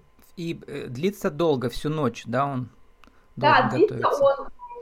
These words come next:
Speaker 2: где-то, может, от шестнадцати двадцать четыре часа, в зависимости от температуры также.
Speaker 1: Мгм.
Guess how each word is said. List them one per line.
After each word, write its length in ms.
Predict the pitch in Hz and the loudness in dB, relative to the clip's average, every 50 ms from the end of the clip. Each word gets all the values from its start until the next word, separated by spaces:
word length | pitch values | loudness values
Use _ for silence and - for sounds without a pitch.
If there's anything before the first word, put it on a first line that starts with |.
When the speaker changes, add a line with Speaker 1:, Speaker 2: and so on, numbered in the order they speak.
| - - | -8 -4
Speaker 2:
где-то, 280 | 269 277 269 - 240 | -4 -4 -2 -4 -6
может, 300 | 247 254 277 254 - - | -6 -8 -8 -8 -8 -8
от 120 | 262 277 - | -8 -6 -6
шестнадцати 720 | - - - - 277 262 294 339 349 349 - - 320 220 | -8 -10 -8 -6 -2 2 2 2 2 0 -6 -12 -10 -2
двадцать 340 | 214 240 240 240 240 - - | 2 2 2 2 0 -4 -10
четыре 840 | - - - - _ _ _ _ _ _ _ _ - 285 302 311 302 | -10 -10 -10 -14 _ _ _ _ _ _ _ _ -10 -8 -8 -8 -8
часа, 520 | - - - - 285 247 233 226 226 226 - - _ _ _ | -8 -10 -8 -4 0 0 0 0 -2 -6 -12 -20 _ _ _
в 60 | 220 | -10
зависимости 460 | 220 262 311 320 - 285 294 285 - - | -6 -6 -4 -4 -4 -6 -8 -8 -6 -4
от 240 | - 269 269 - | -2 -2 -2 -2
температуры 520 | - 269 269 269 254 247 - 240 214 196 190 | -4 -6 -4 -4 -4 -4 -4 -4 -4 -4 -4
также. 300 | 185 190 190 185 185 185 190 - - - - _ _ - _ _ _ _ _ _ _ _ _ _ - | -2 -4 -4 -4 -4 -6 -8 -12 -18 -20 -20 _ _ -20 _ _ _ _ _ _ _ _ _ _ -12
Speaker 1:
Мгм. 400 | 151 143 113 110 135 139 147 | -10 -10 -8 -8 -8 -10 -10